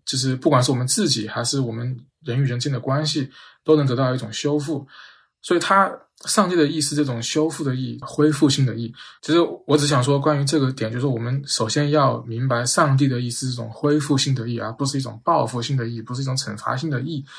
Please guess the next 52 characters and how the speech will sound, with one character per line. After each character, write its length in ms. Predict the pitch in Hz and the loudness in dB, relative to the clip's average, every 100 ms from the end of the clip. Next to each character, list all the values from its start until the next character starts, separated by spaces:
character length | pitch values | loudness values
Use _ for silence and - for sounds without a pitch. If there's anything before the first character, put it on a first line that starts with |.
| - - | -20 -10
然 120 | 120 | -2
后 80 | 147 | 2
我 40 | 135 | 2
们 140 | 127 | 0
才 200 | - 127 | -2 -2
可 120 | 135 | -2
以 60 | 123 | -4
去 160 | 139 | -4
谈 200 | 131 113 | -6 -6
上 220 | 120 139 127 | -6 -6 -6
帝 80 | |
的 240 | 127 117 - | -6 -10 -6
爱 200 | 147 135 | 0 0
与 160 | 113 107 | 0 -6
公 260 | 143 135 | -4 -2
义， 80 | 135 | -2
才 200 | 117 - | -4 -8
会 160 | 135 135 | -6 -6
去 240 | 139 131 - - - | -4 -8 -8 -20 -14
知 100 | - | -2
道 100 | 147 | 0
我 320 | 135 127 113 107 | 0 -4 -8 -8
们， 320 | 110 139 170 _ - - _ _ _ | -8 -8 -8 _ -20 -20 _ _ _
就 140 | 165 | 4
是 40 | 180 | 6
我 220 | - 131 | 4 0
们， 160 | 120 117 | 0 0
我 100 | 117 | 0
们 140 | 139 | 0
去 160 | 160 143 | 4 4
饶 160 | 117 | 4
恕 140 | 127 139 | 2 0
别 100 | 117 | 0
人， 100 | 123 | 2
除 140 | 147 | 4
了 60 | 131 | 4
刚 120 | 135 | 6
刚 280 | 139 139 139 | 6 4 0
两 180 | 110 | -2
位 160 | 131 120 | 0 0
讲 160 | 117 110 | -2 -6
的， 80 | 127 | -6
讲 180 | - 117 | -6 -2
得 40 | |
非 120 | 139 | 0
常 200 | 123 123 | 2 2
好， 140 | 120 107 | 0 -2
就 140 | 127 | -4
是 80 | 117 | -4
说 100 | 123 | -4
我 100 | 117 | -6
们， 280 | 107 120 | -6 -8